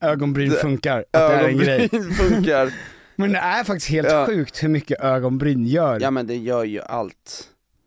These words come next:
Speaker 2: Nej.
Speaker 1: <laughs> Alltså, ögonbryn är fan allt.
Speaker 2: Ja, men framförallt om någon som har haft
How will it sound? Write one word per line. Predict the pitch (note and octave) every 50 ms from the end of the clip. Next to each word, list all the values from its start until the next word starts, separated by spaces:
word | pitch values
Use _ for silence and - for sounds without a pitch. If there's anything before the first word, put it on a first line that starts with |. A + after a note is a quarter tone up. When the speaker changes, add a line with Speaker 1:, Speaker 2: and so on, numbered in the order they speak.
| _ _
Speaker 2:
Nej. | - - D#3+ - - C#4 B3+ - -
Speaker 1:
<laughs> | D#4+ A#3+ - - - G#3+ - - A#3 - - - - - - - - - - - - - - - - - F4+ - - - F#4+ - - - - -
Alltså, | E4 - - - - F#3 - - - - C4+ A#3+ - -
ögonbryn | A3 G#3 G#3 F#3 F#3+ F#3+ F3+ F#3+ A3 A3+ A3 F#3+
är | F3 G3 G#3+ G3+
fan | - F3 D3+ C#3 C3+ -
allt. | C#3+ C3+ A#2 G#2+ G#2+ - - - - - - - - - - - C#3 -
Speaker 2:
Ja, | - D#3
men | F3 F#3+ F#3+ F3+ - C#3+
framförallt | - F#3 F#3+ F3 F3 F#3 G3+ A3+ A#3 A3 - -
om | A3 G#3+ G#3
någon | G3 F#3 F3+ F3 E3+ E3 D3+
som | - - E3+ E3 D#3
har | D3+ D#3+ D#3 D#3+
haft | - - F#3+ G3 - - -